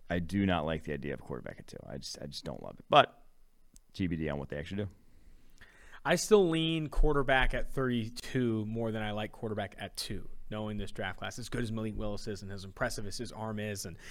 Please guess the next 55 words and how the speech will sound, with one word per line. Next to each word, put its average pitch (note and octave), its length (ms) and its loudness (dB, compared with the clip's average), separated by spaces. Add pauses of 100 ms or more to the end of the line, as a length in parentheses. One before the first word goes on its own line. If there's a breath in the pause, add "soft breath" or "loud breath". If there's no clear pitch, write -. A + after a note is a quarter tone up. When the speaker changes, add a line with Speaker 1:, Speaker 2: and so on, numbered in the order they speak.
(180 loud breath)
Speaker 2:
his, B2+ 240 0
how B2+ 180 4
impressive C#3+ 340 6
his A2+ 160 -2
interview B2 300 2
process C#3 420 4
has C3 100 -6
been, C3 200 2
I A2+ 100 -2
still C#3 300 4
think C#3 160 0
it's G#2+ 100 -2
smarter A#2+ 300 0
for A#2 120 -4
them A2+ 520 4 (600)
to C3 120 -6
prioritize A#2+ 540 4
quarterback A2+ 640 2 (560 soft breath)
if C3+ 100 -2
they're A#2 120 2
going C#3 260 4
to B2+ 60 0
prioritize A2+ 460 2
it G2+ 80 -4
in G#2+ 120 -4
this G2+ 120 -6
class G#2+ 280 -4
at - 80 -12
thirty-two. A2+ 440 -2
I G#2 40 2
think, G2+ 240 -10 (120)
you G#2+ 80 -6
know, G2 40 -6
Mel G#2+ 180 -2
Kiper G#2+ 340 -2
had G#2 220 -4 (100)
Matt A2 300 -2
Corral G#2 340 -2
of G#2 80 -4
Ole G#2+ 100 -2
Miss G2 200 -6
going G#2 220 -4
to G#2 60 -6
them. G#2 260 -4
I - 20 -6
think G2+ 120 -12
Sam G#2+ 200 -6
Howell G#2 300 -4
could G#2 120 -4
be G#2 100 0
an G2+ 60 -2
option G#2 300 -4
for - 80 -8
them. G#2 320 -4 (300 loud breath)
Um, E2 360 -2